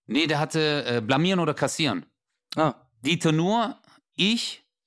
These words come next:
Speaker 1: und Janine Ullmann. Janine hat das richtig gekillt dort, Alter. Die hat das richtig gekillt. Die war tack. Ich war, bom, gleich richtige Antwort. Dieter Nuhr ist zuerst rausgeflogen, dann ich und dann hat Janine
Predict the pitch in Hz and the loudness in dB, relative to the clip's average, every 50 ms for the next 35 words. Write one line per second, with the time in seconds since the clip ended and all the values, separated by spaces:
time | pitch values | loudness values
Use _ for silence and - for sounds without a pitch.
0 | _ _ _ - 135 135 135 127 113 127 139 151 160 165 151 - 135 135 127 117 | _ _ _ 0 2 2 2 4 4 2 2 2 2 0 0 0 2 2 2 0
1 | 101 92 - - - 101 98 104 113 123 131 131 131 123 117 - 110 - - 127 | -2 -4 -6 -8 -8 -4 0 2 4 4 4 4 2 0 0 -4 -6 -6 -6 -6
2 | 110 - 117 - - - 101 - - 117 104 98 - 82 85 80 - 78 78 - | -6 -6 -6 -8 -8 -8 -8 -4 -2 -2 -2 -2 -2 -6 -6 -6 -6 -10 -10 -12
3 | - - - - _ _ _ _ _ _ _ _ _ _ _ _ _ _ _ _ | -14 -16 -18 -20 _ _ _ _ _ _ _ _ _ _ _ _ _ _ _ _
4 | _ _ _ _ _ _ _ _ _ _ _ _ _ - 107 104 113 117 - 113 | _ _ _ _ _ _ _ _ _ _ _ _ _ -4 -2 0 0 0 0 -2
5 | 101 - - 123 120 - - 110 - - 101 - - 104 90 104 104 98 - 98 | -6 -4 -2 -4 -4 -4 -4 -8 -8 -8 -8 -6 -4 -4 -2 -2 -2 0 0 0
6 | - - - - - _ _ _ - - 120 104 120 120 101 87 113 131 127 110 | 0 -2 -4 -8 -20 _ _ _ -4 -2 0 2 2 2 2 2 0 0 0 0
7 | 101 - _ _ - 120 123 123 - - 117 - - 104 104 101 104 101 92 90 | -4 -8 _ _ 0 2 2 2 0 -4 -6 -6 -4 -2 0 0 0 0 -2 -4
8 | 85 82 - _ _ _ _ _ _ _ _ _ _ _ - - 127 127 - 156 | -4 -4 -8 _ _ _ _ _ _ _ _ _ _ _ -6 -4 -2 0 0 0
9 | 151 165 165 151 - - 156 139 151 170 - - 180 170 - - 147 - 156 160 | 2 2 0 -2 -2 0 0 0 0 0 0 0 -2 -2 -2 -4 -4 0 0 2
10 | 151 139 123 123 127 135 147 156 - 127 123 120 120 123 117 117 113 98 101 120 | 2 2 2 2 0 0 -2 -4 -4 -2 0 0 2 2 0 0 -2 -2 0 0
11 | 120 120 123 123 123 117 | 2 2 0 0 -2 -4